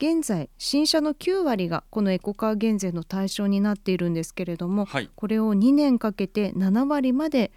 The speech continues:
Speaker 1: 絞り込むということが決定しております。
Speaker 2: はい。車の技術の進み具合との兼ね合いなので、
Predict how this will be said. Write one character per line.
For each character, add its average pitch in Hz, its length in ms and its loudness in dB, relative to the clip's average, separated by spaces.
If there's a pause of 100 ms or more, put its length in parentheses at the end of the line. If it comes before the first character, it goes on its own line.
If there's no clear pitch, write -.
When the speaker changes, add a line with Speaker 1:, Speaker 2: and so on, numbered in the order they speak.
(120)
Speaker 1:
絞 196 320 -4
り 180 180 -2
込 233 120 -4
む 294 160 0
と 233 120 2
い 196 60 2
う 175 80 -2
こ 175 120 -10
と 208 140 -10
が 233 140 -6
決 185 240 -6
定 175 200 -8
し - 120 -10
て 170 160 -8
お 160 100 -6
り 151 140 -8
ま 180 180 -4
す。 185 220 -4
Speaker 2:
は 107 200 -12
い。 80 120 -14 (320)
車 208 420 -4
の 202 160 -4
技 143 220 -8
術 139 640 -4
の 113 180 -6
進 151 320 -10
み 160 120 -6
具 156 160 -4
合 160 120 -2
と 127 100 -8
の 104 100 -6
兼 101 200 -10
ね 113 60 -6
合 123 100 -2
い 120 80 -6
な 127 100 -6
の 95 160 -10
で、 101 280 -6